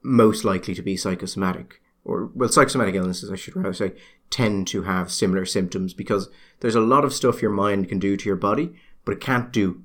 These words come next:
everything. But those are still, they can be debilitating symptoms, um, together. And you're pro-, while you were saying there, Michael, it, it may be better, it may also be worse. Because if it is a case of, uh, effectively, uh,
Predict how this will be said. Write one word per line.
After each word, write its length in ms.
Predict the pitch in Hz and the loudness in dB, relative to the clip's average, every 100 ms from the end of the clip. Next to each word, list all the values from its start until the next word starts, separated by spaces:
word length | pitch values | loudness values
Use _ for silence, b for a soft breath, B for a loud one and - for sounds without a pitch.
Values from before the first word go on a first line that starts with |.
| _ - | _ 2
everything. 500 | 117 90 - - - | 2 0 -10 -16 -2
But 160 | 139 - | 2 6
those 260 | 220 269 | 6 6
are 60 | 127 | 2
still, 440 | - - 160 135 | -2 0 2 2
they 140 | 98 120 | 2 -2
can 180 | - 117 | -2 -2
be 140 | 110 | -2
debilitating 800 | 110 117 143 190 101 95 - 113 | -2 2 2 2 0 -4 -6 -6
symptoms, 680 | 117 127 143 - - - - _ - | -2 -2 -2 -10 -10 -12 -12 _ -12
um, 560 | 185 52 52 - - - | -8 -6 -6 -8 -10 -8
together. 540 | - 110 127 131 - _ _ | -2 2 2 2 -4 _ _
And 100 | 135 | 0
you're 100 | 143 | 0
pro-, 280 | 143 202 - | -2 -6 -6
while 240 | - 143 165 | -6 -2 0
you 60 | |
were 60 | 139 | 0
saying 240 | 143 131 | 2 2
there, 120 | 127 | 0
Michael, 280 | 110 101 101 | -2 -4 -4
it, 180 | 98 92 | -4 -2
it 160 | 113 98 | -4 0
may 140 | 107 | 0
be 100 | 104 | -2
better, 300 | 92 107 98 | 0 0 2
it 140 | 95 117 | -2 0
may 180 | 185 | 2
also 280 | 233 151 - | 2 2 -2
be 140 | - 92 | -2 -2
worse. 580 | 117 - - - - - _ _ | 0 -2 -6 -6 -6 -10 _ _
Because 280 | 131 143 143 | 0 4 4
if 220 | 180 220 | 4 4
it 100 | 190 | 2
is 360 | 143 160 107 - | 2 2 0 -2
a 100 | 107 | -6
case 460 | - 127 98 - | 0 0 0 -6
of, 420 | - 101 92 - - - - | -4 -2 -2 -4 -14 -16 -10
uh, 260 | 58 - - | -10 -10 -12
effectively, 680 | - 131 139 101 92 90 90 | -4 -4 -2 -4 -4 -6 -10
uh, 520 | 90 - - - - | -12 -14 -16 -18 -20